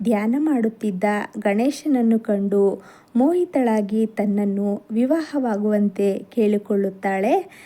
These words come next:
ಆದರೆ ಗಣೇಶ, "ನಾನು ಬ್ರಹ್ಮಚಾರಿಯಾಗಿರಲು ನಿರ್ಧರಿಸಿದ್ದೇನೆ, ನಾನು ನಿನ್ನನ್ನು ವಿವಾಹವಾಗುವುದಿಲ್ಲ" ಎಂದು ತಿಳಿಸುತ್ತಾನೆ.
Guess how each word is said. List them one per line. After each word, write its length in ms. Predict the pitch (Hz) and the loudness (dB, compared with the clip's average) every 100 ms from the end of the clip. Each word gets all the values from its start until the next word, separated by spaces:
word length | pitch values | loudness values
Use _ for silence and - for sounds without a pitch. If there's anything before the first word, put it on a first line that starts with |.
| - _ - | -20 _ -4
ಆದರೆ 380 | 247 208 208 208 | -2 0 0 0
ಗಣೇಶ, 540 | 214 202 233 269 - 202 202 | 0 0 0 -2 -2 -4 -2
"ನಾನು 400 | 220 220 208 214 | -2 0 0 0
ಬ್ರಹ್ಮಚಾರಿಯಾಗಿರಲು 1500 | 196 202 208 240 269 277 240 240 202 196 196 202 202 202 190 - - - 240 | 0 0 2 0 0 0 0 0 -2 -2 -2 0 0 0 -4 -14 -20 -4 2
ನಿರ್ಧರಿಸಿದ್ದೇನೆ, 1200 | 247 196 214 208 - 196 180 190 202 339 381 - | 2 2 0 0 -2 -4 -2 -2 0 -2 -4 -4
ನಾನು 300 | 226 214 233 | -2 0 2
ನಿನ್ನನ್ನು 580 | 226 220 208 202 196 196 | 2 2 2 0 -2 -4
ವಿವಾಹವಾಗುವುದಿಲ್ಲ" 1200 | 196 233 339 381 - 294 233 214 214 202 208 202 208 | -4 -2 -2 -4 -4 -2 0 0 -2 -2 -2 -2 -2
ಎಂದು 300 | 208 196 196 | 0 -2 -4
ತಿಳಿಸುತ್ತಾನೆ. 1040 | 196 208 208 214 - - 208 202 202 196 | -2 -2 -2 -4 -12 -8 -6 -2 -4 -4